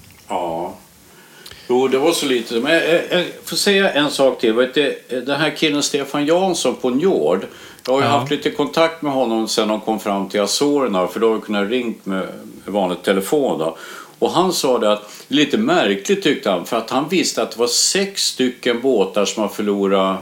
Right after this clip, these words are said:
Speaker 1: masterna över Atlant-, Atlanten nu från Karibien.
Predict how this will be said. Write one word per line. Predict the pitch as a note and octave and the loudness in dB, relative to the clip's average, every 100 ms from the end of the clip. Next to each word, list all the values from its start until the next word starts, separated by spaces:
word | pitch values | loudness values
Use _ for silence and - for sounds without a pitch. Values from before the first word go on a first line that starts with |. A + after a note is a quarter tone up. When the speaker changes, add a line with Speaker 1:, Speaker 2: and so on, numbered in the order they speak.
| - | -4
Speaker 1:
masterna | A#2 - - - D#3 C3 A2 G#2 | -2 -2 -2 -2 -2 0 -2 -2
över | A#2 F#2 G2 | 0 2 2
Atlant-, | F#2+ F#2+ G#2 F2 F2 - - _ - | 0 0 -2 -2 -4 -10 -20 _ -14
Atlanten | - G2 F#2 E2+ E2+ F2+ | -10 -6 -4 -4 -4 -4
nu | D#2+ | -4
från | D2+ F2+ E2 | -4 -6 -4
Karibien. | F2+ F2 C#3+ D#3+ C3 C#2+ | -2 -2 -2 -2 -2 -4